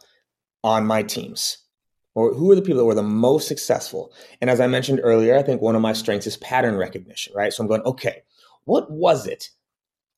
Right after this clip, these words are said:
about these individuals that led them to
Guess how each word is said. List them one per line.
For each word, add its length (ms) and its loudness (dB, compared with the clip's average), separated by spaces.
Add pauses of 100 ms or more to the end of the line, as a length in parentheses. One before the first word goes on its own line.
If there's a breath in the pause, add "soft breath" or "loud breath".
(320)
about 440 0
these 200 0
individuals 840 -4 (600)
that 180 0
led 280 0
them 200 0
to 420 -4